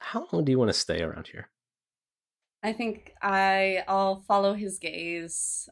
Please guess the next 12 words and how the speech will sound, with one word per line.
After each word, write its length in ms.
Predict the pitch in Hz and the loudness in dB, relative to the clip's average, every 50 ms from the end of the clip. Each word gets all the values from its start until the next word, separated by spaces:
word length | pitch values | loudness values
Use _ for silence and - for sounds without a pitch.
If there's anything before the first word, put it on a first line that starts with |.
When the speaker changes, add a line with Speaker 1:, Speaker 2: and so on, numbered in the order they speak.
| _ - | _ -12
Speaker 2:
Um, 760 | 175 170 165 160 160 156 156 156 156 156 156 156 160 160 - _ _ _ _ _ _ _ _ _ _ - | -10 -8 -8 -8 -8 -8 -8 -10 -10 -10 -10 -12 -12 -14 -16 _ _ _ _ _ _ _ _ _ _ -2
this 800 | 196 180 185 180 180 - - - - - - - - - - - _ _ | 0 0 0 0 0 -2 -2 0 0 0 -2 -2 -2 -4 -6 -10 _ _
is 560 | - 190 180 175 180 175 175 175 - - - - | -6 -4 -2 -2 -2 -4 -6 -6 -6 -8 -8 -6
a 100 | - 180 | -6 -8
familiar 1080 | 180 - - - 190 185 185 175 180 175 170 170 170 165 165 165 160 165 170 170 175 - _ _ _ _ _ _ _ _ - - - | -8 -8 -6 -6 -4 -4 -4 -4 -4 -4 -4 -6 -8 -8 -8 -8 -8 -8 -10 -10 -12 -16 _ _ _ _ _ _ _ _ -20 -20 -18
corner 480 | - - 208 202 196 196 196 196 196 | -6 -2 -2 0 2 2 2 2 2
of 320 | - - 202 202 190 190 - | 2 0 -2 -2 -2 -6 -4
the 100 | - 214 | -2 0
library, 540 | 196 196 196 196 196 196 202 196 196 196 196 | 2 2 2 2 0 0 0 0 0 0 -2
probably. 920 | 196 - 196 190 190 190 180 185 190 196 190 185 190 185 185 190 196 190 - - - - - _ _ _ _ _ _ - | -4 -4 -2 -2 -2 -2 -2 -4 -6 -4 -4 -4 -4 -6 -6 -6 -8 -10 -14 -20 -20 -20 -20 _ _ _ _ _ _ -2
There, 320 | 185 175 170 170 170 170 | -2 0 0 0 -2 -2
in, 320 | - - 147 160 - - | -4 -4 -4 -4 -6 -6